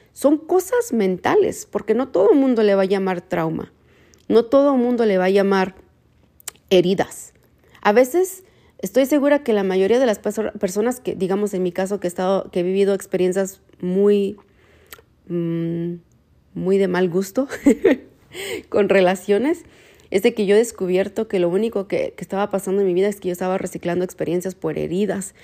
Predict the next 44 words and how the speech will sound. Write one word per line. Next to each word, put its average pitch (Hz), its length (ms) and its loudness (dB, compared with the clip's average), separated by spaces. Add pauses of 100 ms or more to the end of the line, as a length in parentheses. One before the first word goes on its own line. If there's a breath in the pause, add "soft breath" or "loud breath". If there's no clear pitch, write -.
(260 loud breath)
que 180 160 0
yo 170 200 0
había 175 240 0
vivido 156 360 -6
en 156 60 -6
mi 151 100 -6
pasado. - 500 -10 (460 soft breath)
Y 170 60 -4
es 170 100 -4
como 190 200 -2
que 170 100 -8
yo 170 60 -2
estaba 190 360 -2
reciclando 185 760 -4
y, 208 60 -2
y 185 160 -2
reviviendo 170 580 -2
esas, 185 300 -8
esas 190 240 -4
heridas, 180 500 -2 (520 soft breath)
porque 170 360 -4
era 180 220 2
la 185 100 2
forma 180 340 -2
en 175 80 0
la 165 100 -2
que 165 120 -10
yo 165 140 -2
reconocía, 170 880 -6
era 180 180 -2
como 160 200 -6
que - 80 -18
yo 170 60 -2
estaba 196 200 -2
viviendo 175 320 0
en 185 80 0
un 180 100 2
estado 180 380 -4
mental 165 380 -4
que 160 100 -6
yo 151 140 -4
sí 170 160 -10
podía 151 320 -6
reconocer 156 640 -8